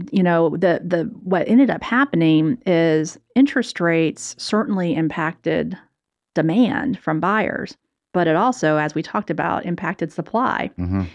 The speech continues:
Speaker 1: So, you know, in terms of our absorption rate, it re-, it really hasn't changed very much. And, and that's what has kept our pricing relative, you know, stable and, and growing. So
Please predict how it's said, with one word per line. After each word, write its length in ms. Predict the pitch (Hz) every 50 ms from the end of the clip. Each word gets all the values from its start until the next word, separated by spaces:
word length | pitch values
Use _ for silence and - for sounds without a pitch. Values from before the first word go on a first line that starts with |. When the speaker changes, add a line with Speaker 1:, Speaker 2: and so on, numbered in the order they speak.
| - _ _ _ _ _
Speaker 1:
So, 680 | - - - 202 190 190 185 185 185 185 185 180 180 - -
you 100 | 190 185
know, 260 | 180 180 170 170 170
in 120 | 180 185
terms 240 | - - 247 240 226
of 100 | 202 170
our 100 | 175 160
absorption 520 | 151 160 165 190 226 302 302 - 196 165
rate, 200 | 160 156 160 160
it 120 | 156 151 -
re-, 140 | 170 180 -
it 120 | 175 180
really 240 | 175 190 214 262 269
hasn't 360 | 220 - 190 180 175 - -
changed 440 | - - - 262 330 320 240 175 156
very 300 | 147 156 151 139 147 147
much. 460 | 143 147 - - - - - - - - _ _ _ _ - - - _ _ _ _ _ -
And, 500 | 185 185 185 180 175 175 175 175 175 - -
and 100 | 190 185
that's 240 | 190 196 214 - -
what 140 | 208 180
has 240 | - - - 170 165
kept 380 | - - - - 202 196 - -
our 160 | 165 165 151
pricing 680 | - - - 196 208 208 - - 170 160 160 156 151 143
relative, 420 | - 190 175 160 165 165 156 - -
you 80 | 185
know, 160 | 160 147 - - _ -
stable 600 | - - - 185 247 247 151 107 98 107 185 -
and, 260 | - 160 160 165 -
and 160 | - 170 160
growing. 520 | 156 151 147 175 247 254 151 - - - -
So 400 | - - 180 170 170 170 160